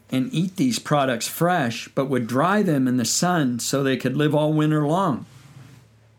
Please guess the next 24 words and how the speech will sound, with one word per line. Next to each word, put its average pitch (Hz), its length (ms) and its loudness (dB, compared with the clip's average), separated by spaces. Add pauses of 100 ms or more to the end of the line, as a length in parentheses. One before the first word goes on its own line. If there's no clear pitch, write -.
(140)
making 135 340 0
them 135 180 2
into 127 200 0
stews 151 720 0
and 117 380 0 (100)
soups. - 680 -2 (880)
She - 160 0
would 143 180 0
trade 175 480 0
seed 151 800 0 (340)
for - 240 -2
other 185 280 2
items 127 720 -2
from 135 200 -2
other 139 200 0
Indian 156 440 2
tribes, 110 480 -2
such 131 340 -2
as, 113 320 -2 (460)
uh, 120 180 -2
they'd 127 180 -2
get 143 200 -2
buffalo 147 420 2
skins, 104 560 -4